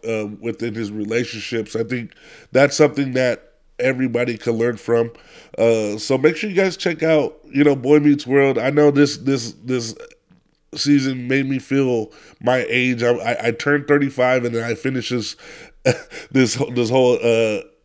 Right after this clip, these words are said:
this whole season of seven in, like, uh, it had to be a week. So I, I've been real busy just watching this show,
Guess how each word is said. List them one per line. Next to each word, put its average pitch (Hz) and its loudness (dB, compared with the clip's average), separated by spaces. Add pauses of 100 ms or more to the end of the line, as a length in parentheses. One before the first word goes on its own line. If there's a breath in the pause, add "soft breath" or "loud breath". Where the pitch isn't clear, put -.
(720)
this 120 -6
whole 123 0
season 123 -2 (720)
of 113 2
seven 117 0
in, 113 -6
like, 110 -6 (200)
uh, 117 -8
it 113 -2
had 127 -2
to 123 -4
be 117 -8
a 110 -4
week. 123 -10 (460 loud breath)
So 110 4
I, 113 -4
I've 131 0
been 156 2
real 151 6
busy 139 2
just 123 -2
watching 123 -2
this 123 -4
show, 127 0